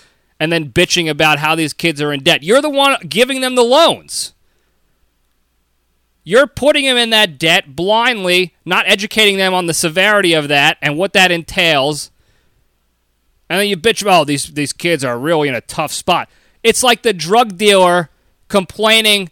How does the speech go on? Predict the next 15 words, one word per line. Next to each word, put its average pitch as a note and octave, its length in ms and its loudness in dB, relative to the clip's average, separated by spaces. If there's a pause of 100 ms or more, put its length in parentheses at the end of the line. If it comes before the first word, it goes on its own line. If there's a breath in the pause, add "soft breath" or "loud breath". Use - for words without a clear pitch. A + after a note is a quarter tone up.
(140)
that F3 160 0
there G3+ 180 4
are F#3 60 2
too A3 260 -4
many G#3 260 0
sick - 400 0
people G3+ 300 -2
from D#3+ 240 -2
drugs. C#3+ 720 0 (1300)
We're D#3+ 120 -10
gonna D3+ 140 -2
help C#3+ 140 -4
them C3 120 -6
out C3 200 0
here. G#2 340 -8